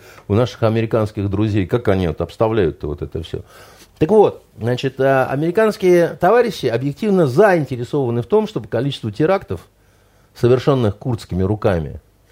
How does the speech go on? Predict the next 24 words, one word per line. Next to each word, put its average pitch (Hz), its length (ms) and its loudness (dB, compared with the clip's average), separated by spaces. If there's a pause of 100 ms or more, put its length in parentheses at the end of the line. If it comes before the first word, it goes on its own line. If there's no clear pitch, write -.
(420)
на 120 220 4
территории 139 480 -2
Турции, 90 600 -4 (360)
а 110 140 2
также 127 340 0
на 135 140 2
территориях, 123 680 0 (440)
где 92 640 -2
Эрдоган 104 880 -2
влез 147 360 -2 (260)
своими 104 320 0
войсками, 90 500 0
росло. 82 520 -2 (280)
А 107 180 0
он 240 200 4
сейчас 143 420 -2
ведёт 151 280 -2
фактически 170 500 -6
четыре 165 360 0
войны. 139 440 0 (760)
Одну, 117 680 2
э, - 40 -2
такую, 110 500 0
м, 80 580 -10